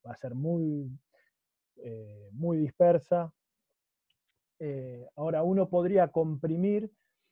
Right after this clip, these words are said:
la cantidad de términos a, a partir de algunos procesos de extracción de raíz o de lemas.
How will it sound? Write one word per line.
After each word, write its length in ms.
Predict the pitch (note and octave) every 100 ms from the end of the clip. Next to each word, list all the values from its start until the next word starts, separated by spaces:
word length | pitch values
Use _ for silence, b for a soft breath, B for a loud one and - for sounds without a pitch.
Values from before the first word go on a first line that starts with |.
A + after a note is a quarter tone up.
| _ _ -
la 120 | C3+
cantidad 440 | C3+ C#3 C3 F3 F3+
de 80 | F3
términos 640 | G3 F#3+ F#3 F#3 F#3 -
a, 140 | - D3+ -
a 140 | D#3+ D#3+
partir 380 | E3 - G#3
de 220 | G#3 F#3+ F#3+
algunos 380 | F3 F#3+ G3 -
procesos 640 | E3+ - F3+ - F3+ D3
de 80 | C#3+
extracción 600 | - C#3+ C#3 E3 E3 D#3+
de 280 | C#3+ C#3 C3+
raíz 560 | C#3 D3 F3 G3+ G3
o 160 | - C#3
de 120 | C#3
lemas. 420 | D3 C3+ A#2+ A#2